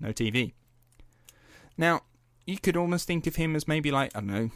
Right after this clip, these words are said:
the eighteenth century Robin Hood, minus the stealing from the rich to give to the poor, more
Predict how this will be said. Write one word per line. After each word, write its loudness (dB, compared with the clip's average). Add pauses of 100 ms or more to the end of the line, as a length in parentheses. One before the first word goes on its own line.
(200)
the 0
eighteenth 0
century -2
Robin 2
Hood, 4 (380)
minus 0
the 0 (240)
stealing 0
from -2
the 0
rich -2
to -4
give -2
to 0
the -8
poor, 2
more 0